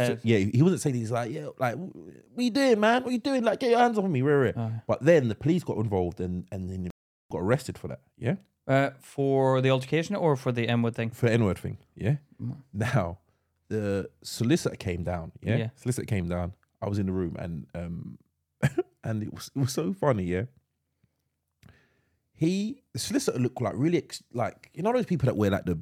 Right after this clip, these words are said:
Speaker 2: the, the burgundy Doctor Martens?
Speaker 1: Yeah, yeah.
Speaker 2: Like, the funny, the co-, multicoloured belt, yeah? And he, he, he, he looked a bit like, um, remember that author that we saw at the train station?
Speaker 1: Oh,
Speaker 2: Rory?
Speaker 1: yeah,
Speaker 2: Rory? He
Speaker 1: so,
Speaker 2: looked,
Speaker 1: yeah.
Speaker 2: looked like him, looked like him, yeah?
Speaker 1: Yeah, like, po-, po-, posh guy
Speaker 2: The
Speaker 1: kind
Speaker 2: posh
Speaker 1: of,
Speaker 2: guy,
Speaker 1: yeah.
Speaker 2: yeah.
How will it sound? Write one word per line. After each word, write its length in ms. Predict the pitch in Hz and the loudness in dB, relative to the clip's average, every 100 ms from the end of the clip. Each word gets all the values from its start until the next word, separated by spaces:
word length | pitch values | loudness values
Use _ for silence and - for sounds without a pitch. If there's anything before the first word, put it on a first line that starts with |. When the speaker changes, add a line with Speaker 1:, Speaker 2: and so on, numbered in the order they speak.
| - | -2
Speaker 2:
the, 200 | 92 87 - | -2 -2 -4
the 80 | 90 | -6
burgundy 880 | 82 - 113 120 113 104 101 98 95 80 - | -4 2 4 4 2 0 0 2 0 -4 -2
Doctor 300 | 117 - 113 | -2 -2 -2
Martens? 420 | 101 101 82 95 | 2 2 2 2
Speaker 1:
Yeah, 240 | 135 127 110 | 4 4 2
yeah. 160 | 104 - - | -2 -4 -2
Speaker 2:
Like, 140 | 92 | -2
the 40 | 92 | 0
funny, 360 | - 110 107 | 0 2 0
the 100 | - | -2
co-, 280 | 95 - 101 - - | -6 -6 -6 -6 2
multicoloured 880 | 123 110 - 101 - - 123 104 - | 2 2 -4 -10 -12 -2 0 0 2
belt, 280 | 101 76 | 2 2
yeah? 280 | 50 85 104 - | -4 -2 -4 -4
And 80 | 101 | -4
he, 140 | 98 - | -4 -6
he, 180 | 95 - - | -10 -12 -20
he, 240 | - - - | -12 -14 -10
he 120 | - 190 | 0 0
looked 200 | 247 151 | 0 -2
a 40 | |
bit 140 | 165 | -2
like, 380 | 120 110 - - _ | -2 -4 -6 -14 _
um, 440 | 117 107 98 87 87 - _ _ _ _ _ | -6 -4 -4 -6 -10 -18 _ _ _ _ _
remember 160 | 143 202 | 2 4
that 140 | 226 170 | 4 6
author 320 | 160 131 95 | 4 4 0
that 140 | 90 | -2
we 80 | 92 | -4
saw 180 | - 110 | -2 -4
at 60 | |
the 40 | - | -2
train 220 | - 104 | -2 -2
station? 300 | 95 101 - | -4 -6 4
Speaker 1:
Oh, 120 | 165 | 6
Speaker 2:
Rory? 140 | 165 143 | 8 6
Speaker 1:
yeah, 200 | 120 113 | 4 4
Speaker 2:
Rory? 100 | - | 4
He 60 | |
Speaker 1:
so, 60 | 127 | 4
Speaker 2:
looked, 100 | 120 | 6
Speaker 1:
yeah. 60 | 143 | 8
Speaker 2:
looked 100 | 160 | 8
like 120 | 127 | 6
him, 140 | - - | 0 -2
looked 160 | 120 123 | 0 0
like 60 | 104 | 0
him, 80 | 90 | 0
yeah? 100 | 127 | 0
Speaker 1:
Yeah, 40 | 107 | 0
like, 200 | 110 - - | -4 -10 -4
po-, 180 | 185 | -2
po-, 240 | 175 196 175 | 2 2 2
posh 400 | - 180 160 127 | 2 2 2 0
guy 200 | 113 - | -8 -8
Speaker 2:
The 80 | - | -10
Speaker 1:
kind 40 | - | 4
Speaker 2:
posh 180 | 143 | 4
Speaker 1:
of, 60 | 127 | 6
Speaker 2:
guy, 160 | 104 104 | 0 0
Speaker 1:
yeah. 140 | 110 | 0
Speaker 2:
yeah. 220 | 139 107 | 2 2